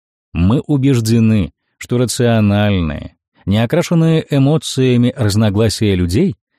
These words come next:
обладающих собственными суждениями, можно превратить в привязанный к реальности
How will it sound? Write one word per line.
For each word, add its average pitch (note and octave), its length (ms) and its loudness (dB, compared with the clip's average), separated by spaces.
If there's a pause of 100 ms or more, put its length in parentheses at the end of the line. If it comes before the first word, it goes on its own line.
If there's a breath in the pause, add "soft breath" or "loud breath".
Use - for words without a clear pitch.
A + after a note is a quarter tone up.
(100)
обладающих G2+ 640 -2
собственными A2 580 -2
суждениями, G#2 680 -4 (600)
можно D3 460 0
превратить D3 560 -2
в - 160 -12
привязанный B2+ 800 2
к - 80 -6
реальности C#3 840 0